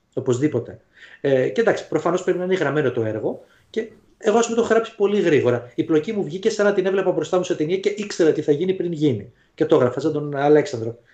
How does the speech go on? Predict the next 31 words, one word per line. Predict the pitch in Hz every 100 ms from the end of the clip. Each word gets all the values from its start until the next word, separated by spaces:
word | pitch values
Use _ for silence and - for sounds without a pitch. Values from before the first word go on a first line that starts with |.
| _ -
Ένιωσα | 165 190 180
ότι | 185
είμαι | 170
πλότερη | 180 170 151
εκείνη | 123 120
τη |
στιγμή. | - 107 107 - - -
Αλλά | 147 143 -
η | 135
δεύτερη | 113 180 - 254
ματιά | 233 - 123 127 - _ _ _ _ _ _
θα | -
κάνει | 123 147 175
το | 175
έργο | 147 190 - -
από | 139 - 151 -
καλό, | 147 135 139 285 - _
πάρα | 220 240 247
πολύ | 214 220
καλό. | 214 202 123 - _ _ _ _ _
Και | -
η | 165
τρίτη | 240 262
ματιά, | 202 - 147 - -
στην | - 185
οποία | 190
εγώ | 175 185
έβαλα | 185 175
δικιά | 139 - 170
μου | 127
γλώσσα, | 127 127 143 180